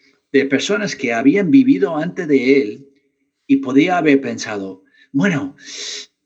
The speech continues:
aunque hizo un error en hacer ese voto, Dios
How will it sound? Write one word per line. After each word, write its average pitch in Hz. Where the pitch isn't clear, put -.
aunque 165
hizo 202
un 202
error 123
en 135
hacer 147
ese 139
voto, 139
Dios 131